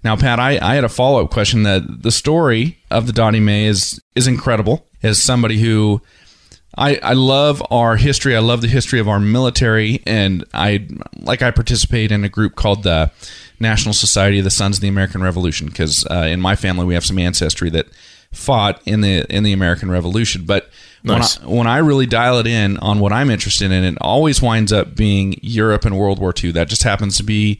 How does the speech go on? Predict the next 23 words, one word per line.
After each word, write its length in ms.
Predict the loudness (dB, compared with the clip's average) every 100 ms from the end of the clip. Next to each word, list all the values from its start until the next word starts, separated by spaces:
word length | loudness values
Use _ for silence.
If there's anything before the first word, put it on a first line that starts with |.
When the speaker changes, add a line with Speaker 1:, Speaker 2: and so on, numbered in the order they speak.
| -4
Speaker 2:
Right. 280 | 0 0 -2
Speaker 1:
the 160 | -6 -2
area 320 | 2 2 2
that 140 | 2 2
I 160 | 2
really 380 | 2 0 0 0
read 220 | -2 -2 0
about 260 | 0 0
the 60 | 0
most 360 | 0 0 0 0
and, 80 | 0
Speaker 2:
Yeah. 120 | 0
Speaker 1:
and 120 | -2
study 260 | -2 -2 0
the 80 | 0
most. 220 | 0 0
So 60 |
this 160 | 0 0
Speaker 2:
Sure. 120 | 0
Speaker 1:
is 80 | -2
fascinating 600 | 0 0 0 0 0 -2
to 120 | -2 0
me 220 | 0